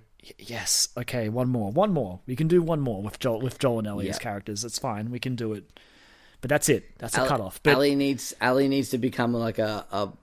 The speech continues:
Speaker 2: full-grown woman, and I think this is what we're gonna see,
Speaker 1: Yeah.
Speaker 2: where we're gonna see that happen, and that's gonna be really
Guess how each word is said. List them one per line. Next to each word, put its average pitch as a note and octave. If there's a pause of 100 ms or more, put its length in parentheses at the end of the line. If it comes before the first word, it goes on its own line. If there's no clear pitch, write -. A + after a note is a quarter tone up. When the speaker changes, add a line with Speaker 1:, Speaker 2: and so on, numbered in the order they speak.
(260)
Speaker 2:
full-grown A2
woman, G2 (340)
and F2 (160)
I F#2+
think G2
this G2+
is G2
what F#2+
we're G2
gonna F#2+
see, F#2+ (500)
Speaker 1:
Yeah. B2+
Speaker 2:
where C#3+
we're C#3+
gonna C#3
see -
that G#2+
happen, G#2
and G2
that's G2
gonna A2
be G2+
really G#2+